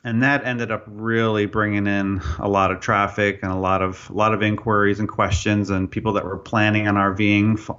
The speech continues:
finally, there's somebody here that can answer their questions during their planning stage. So we got hit pretty hard with, with a lot of, uh, people asking a lot of questions. Because we've been so busy with that,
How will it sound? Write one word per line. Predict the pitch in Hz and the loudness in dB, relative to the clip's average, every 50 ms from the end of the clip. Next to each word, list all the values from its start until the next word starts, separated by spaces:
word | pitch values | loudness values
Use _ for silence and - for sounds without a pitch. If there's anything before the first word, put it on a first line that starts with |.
| - - | -14 -6
finally, | - 110 117 120 117 113 107 | -2 0 2 4 4 4 4
there's | 104 104 104 - | 2 2 0 0
somebody | - 110 104 101 101 | 0 0 2 2 2
here | 107 113 | 2 2
that | 104 104 101 | 2 0 0
can | 117 98 98 | 0 0 0
answer | 101 104 98 - 107 | 2 0 0 0 0
their | 95 95 95 | 0 0 -2
questions | - - 98 101 104 - - 101 101 101 98 - - | 0 0 0 0 -2 -2 -2 -2 -2 -2 -2 -6 -12
during | - 107 - 110 107 104 98 | -14 -8 -2 -2 0 0 0
their | 92 87 | 0 -2
planning | - - 131 123 117 117 113 113 | -2 -2 0 0 2 2 2 2
stage. | 113 - - 117 110 107 107 107 107 104 101 - - - - - - - - - - - - - - - _ | 0 -2 0 0 2 2 2 2 0 -2 -4 -8 -16 -20 -20 -20 -20 -20 -18 -18 -16 -16 -18 -18 -20 -20 _
So | - - 120 | -6 -2 0
we | 123 127 | 2 2
got | 151 147 - - - - - - - - | 2 0 -2 -4 -8 -8 -6 -6 -6 -4
hit | - - 135 - - | -2 0 0 0 0
pretty | - 175 151 135 | -2 0 0 0
hard | 120 117 110 110 113 110 107 101 92 - - - - | 2 2 2 2 2 2 0 -4 -10 -14 -18 -16 -10
with, | 104 101 101 101 101 98 95 98 - - - - | -6 -4 -2 0 0 -2 -4 -8 -14 -20 -14 -8
with | 104 104 98 101 | -8 -8 -6 -4
a | 98 | -2
lot | 98 92 95 92 | -2 0 0 0
of, | 92 87 90 90 - 90 | -2 -4 -6 -12 -8 -6
uh, | 90 92 92 92 90 87 87 - - | -4 -4 -4 -4 -4 -6 -6 -8 -6
people | - - - - 98 92 92 92 85 - - - _ - - - | -4 -4 -2 0 0 0 0 0 -2 -4 -10 -16 _ -18 -6 -4
asking | 101 95 - - - 104 | -2 -2 -2 -2 -4 -2
a | 95 | 0
lot | 95 92 90 87 | 2 2 2 0
of | - - | -2 -4
questions. | - 110 101 101 95 98 - - 85 87 90 90 - - _ _ _ _ _ _ _ _ | -2 0 0 0 0 -2 -4 -6 -6 -6 -6 -6 -8 -12 _ _ _ _ _ _ _ _
Because | - 175 180 170 | 0 0 0 2
we've | 165 156 127 110 120 | 2 0 0 0 -2
been | 135 131 131 | -2 -2 -2
so | - - 117 104 | -2 -2 -2 -2
busy | 101 101 113 127 147 147 143 156 156 160 | -2 0 2 2 2 2 2 0 0 0
with | 147 156 165 160 160 | 2 0 0 0 2
that, | 151 151 156 156 147 - - - | 2 4 4 2 2 -2 -6 -12